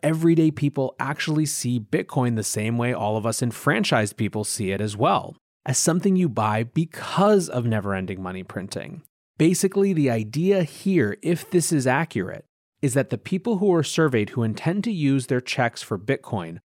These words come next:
are effectively using the stimulus policy mechanism against the potential negative impacts of the stimulus policy itself. So of these three possibilities, the sample being way off, Bitcoin generally flippening stocks as investor preference,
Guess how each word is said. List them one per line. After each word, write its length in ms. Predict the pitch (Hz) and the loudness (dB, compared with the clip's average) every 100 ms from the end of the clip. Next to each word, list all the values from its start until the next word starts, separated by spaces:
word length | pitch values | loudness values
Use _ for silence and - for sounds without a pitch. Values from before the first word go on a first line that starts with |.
| _ - | _ -2
are 140 | 127 | 0
effectively 600 | 117 - 180 - 196 151 | 0 0 0 0 0 2
using 720 | 123 107 113 185 202 240 220 | 0 0 0 2 2 2 0
the 140 | 185 180 | 0 -2
stimulus 720 | 151 - 170 202 202 185 170 | -4 2 2 4 4 2 0
policy 580 | - - 156 170 - 165 | -2 2 2 2 2 2
mechanism 640 | 143 151 - 127 110 117 - _ | 2 0 0 0 2 0 -2 _
against 400 | 135 123 160 175 | -4 2 2 2
the 80 | 185 | -2
potential 500 | 156 - 131 117 131 | -2 -2 -2 0 0
negative 460 | 117 104 101 104 - | 0 -2 -2 -4 -4
impacts 560 | 165 208 - 120 110 - - | 0 0 0 -2 -2 -6 -6
of 240 | 104 101 | -6 -4
the 80 | 117 | -8
stimulus 440 | - 104 101 104 | -4 -2 -2 -4
policy 540 | 113 - 101 101 - 101 | -4 -6 -4 -4 -4 -6
itself. 720 | 101 - - 170 151 - - _ _ _ _ | -6 -6 -2 -2 -4 -10 -20 _ _ _ _
So 260 | - 160 - | 0 0 2
of 260 | 160 190 185 | 2 2 4
these 220 | 185 160 | 2 2
three 240 | - 147 | 0 0
possibilities, 840 | 143 135 120 - 117 117 113 107 101 | 2 2 0 0 0 2 2 0 -4
the 100 | - | -6
sample 400 | - 135 127 131 | -4 -2 -2 -2
being 300 | 113 110 101 | -2 -2 -2
way 240 | 101 101 | -2 0
off, 340 | 113 151 151 - | 2 2 2 0
Bitcoin 420 | 123 - 120 104 | -4 -2 -2 -2
generally 480 | 95 120 139 139 139 | 0 0 2 2 2
flippening 480 | - 147 143 143 143 | 0 -2 0 -2 -2
stocks 400 | - 139 139 151 | 2 2 2 -2
as 120 | 139 | -2
investor 360 | 139 135 - | 0 0 0
preference, 540 | 139 143 131 151 147 | 0 0 2 0 0